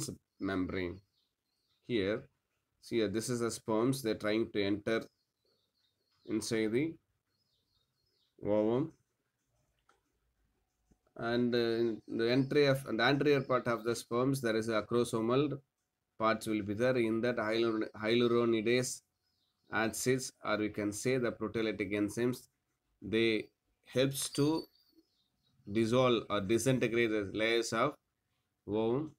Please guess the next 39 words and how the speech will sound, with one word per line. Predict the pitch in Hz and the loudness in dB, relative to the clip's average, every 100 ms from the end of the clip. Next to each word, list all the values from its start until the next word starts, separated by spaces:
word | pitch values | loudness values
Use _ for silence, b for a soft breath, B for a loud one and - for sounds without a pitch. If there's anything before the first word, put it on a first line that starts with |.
| _ | _
Once | 104 127 139 | -2 0 0
if | 110 | -4
they | 104 107 | 0 2
enter | 113 117 131 123 - - | 2 2 2 0 -2 -6
inside | 113 113 120 101 | -4 0 -2 0
means | 113 143 143 - _ _ _ - | 0 0 -2 -6 _ _ _ -6
the | 117 135 | 0 2
fertilization | 139 143 156 170 156 139 143 | 2 0 4 2 4 2 2
member-, | 123 120 127 127 110 - _ - | 4 4 4 4 0 -6 _ -2
membranes | 120 127 123 127 120 113 | 0 2 4 4 2 -2
would | 104 | -2
be | 107 | -2
formed. | - 110 101 80 - _ _ _ _ _ _ _ _ _ _ _ _ | -2 -2 0 -2 -8 _ _ _ _ _ _ _ _ _ _ _ _
Wh-, | - 98 104 - | -10 -6 -6 -6
what | - 139 175 | -2 -2 2
is | |
the | 151 | 4
use | 147 139 | 4 2
of | 131 | 0
this | 123 | -2
fertilization | - 120 135 131 123 120 | -4 -4 -2 0 -2 0
membrane | 117 113 113 117 127 | 0 0 0 0 2
means | 147 135 | 2 2
the | 110 | 0
other | 117 151 | 2 0
sperms | 147 - 139 147 | -2 0 2 2
cannot | - 117 117 110 | 0 -2 -2 -2
enter | 110 110 107 110 - _ _ - | -2 -2 -2 -4 -4 _ _ -8
inside | 104 107 - 110 107 | -4 -2 0 0 2
the | 143 185 - _ _ _ _ _ _ | 0 -2 -10 _ _ _ _ _ _
ovum. | 90 95 90 82 - _ | -2 0 0 -2 -8 _
For | - 101 | -6 0
that | 117 127 | 2 2
purpose | 135 135 127 120 | 0 0 0 0
only | 120 131 | 0 0
the | |
fertilization | 117 107 113 113 110 - 110 | -2 -6 -4 -4 -4 -4 -2
membranes | 101 101 110 110 107 | 0 0 -2 -4 -2
are, | 120 | -2